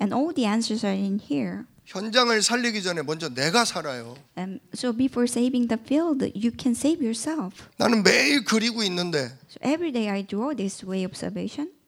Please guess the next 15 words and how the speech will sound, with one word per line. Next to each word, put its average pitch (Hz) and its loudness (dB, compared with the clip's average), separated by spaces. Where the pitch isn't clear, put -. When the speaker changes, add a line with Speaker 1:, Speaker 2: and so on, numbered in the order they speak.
Speaker 2:
하나님 220 2
나라가 165 2
계속 202 6
임하는 156 -4
겁니다. 127 -8
Speaker 1:
Then 202 0
the 202 -2
kingdom 262 0
of 294 -6
God 208 -2
will 185 0
come 247 0
upon 262 -4
my 226 0
life. 254 -4